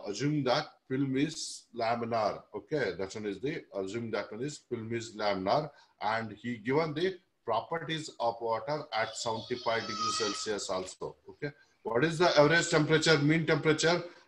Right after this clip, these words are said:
Hundred plus fifty divided by two. That is called as a seventy-five degrees Celsius. Okay. In the statement of the problem, he given that one is the, a properties at seventy-five degrees Celsius. The seventy-five degrees Celsius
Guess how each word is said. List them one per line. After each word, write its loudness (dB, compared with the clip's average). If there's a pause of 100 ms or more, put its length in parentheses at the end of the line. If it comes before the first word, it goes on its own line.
Hundred 6
plus 6
fifty 4
divided 8
by 12
two. 8
That 4
is 2
called 4
as 4
a 6
seventy-five 6
degrees 6
Celsius. 2 (100)
Okay. 2 (420)
In -2
the 10
statement 4
of 4
the 8
problem, 6
he -2
given 4
that 4
one 0
is -2
the, 2 (300)
a 8 (120)
properties 2
at 8 (280)
seventy-five 4
degrees 4
Celsius. 0 (340)
The 2
seventy-five 2
degrees 0
Celsius 0